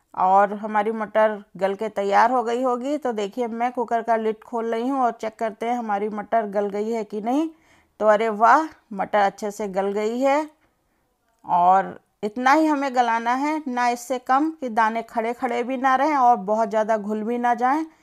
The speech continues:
परफेक्ट गली है हमारी मटर। तो चलिए अब करते हैं हम प्लेटिंग। प्लेट ले ली है मैंने और इसमें मैं डालूँगी पहले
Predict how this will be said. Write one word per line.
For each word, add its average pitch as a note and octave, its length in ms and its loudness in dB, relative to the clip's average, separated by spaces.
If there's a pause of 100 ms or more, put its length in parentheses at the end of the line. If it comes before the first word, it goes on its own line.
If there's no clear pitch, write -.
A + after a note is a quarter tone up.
(320)
परफेक्ट A#3+ 580 0
गली A3+ 280 -2
है C4 100 -2
हमारी B3 360 -2
मटर। B3+ 380 -2
तो B3+ 160 -6
चलिए A#3 280 -4
अब A#3 220 6
करते A3 260 -2
हैं A3+ 80 -4
हम G#3+ 160 -6
प्लेटिंग। A3 600 -2 (640)
प्लेट A3+ 280 0
ले A#3 120 0
ली A#3+ 200 -4
है C4+ 140 2
मैंने B3+ 360 0
और B3+ 200 4
इसमें A3+ 400 -4
मैं G#3+ 220 -4
डालूँगी G#3 480 0
पहले G#3+ 420 -2